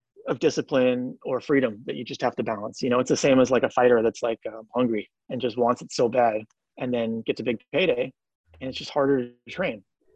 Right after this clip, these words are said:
And it's like, which one's, which situation is better? You know, like, you know,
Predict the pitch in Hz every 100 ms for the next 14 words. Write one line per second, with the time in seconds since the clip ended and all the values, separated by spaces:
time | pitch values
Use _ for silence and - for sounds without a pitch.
0 | _ _ - 127 120 - 123 120 _ _
1 | _ _ 151 147 165 143 139 - _ _
2 | - 165 - - - 151 147 - 123 139
3 | 151 95 _ _ - 131 147 147 117 _
4 | _ _ _ _ _ _ _ _ _ _
5 | - 127